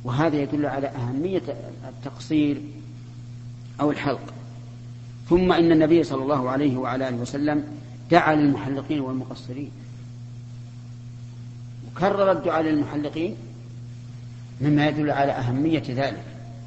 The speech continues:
فالصواب أن الحلق أو التقصير نسك وليس مجرد إطلاق محظور. لو كان مجرد إطلاق محظور لقلنا: "لا تحلق ولا تقصر وجامع زوجتك"،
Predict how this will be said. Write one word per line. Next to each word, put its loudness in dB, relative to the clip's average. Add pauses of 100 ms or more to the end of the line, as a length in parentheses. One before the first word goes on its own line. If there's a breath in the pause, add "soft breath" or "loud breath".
(580)
فالصواب 6 (260)
أن 4 (240)
الحلق 2 (220)
أو 4
التقصير -2
نسك 2 (1700)
وليس 6
مجرد 4 (100)
إطلاق 2
محظور. 0 (1600)
لو 8
كان 10
مجرد 8
إطلاق 4
محظور 4
لقلنا: 6
"لا 8
تحلق 2
ولا 6
تقصر 0
وجامع 4
زوجتك"، 2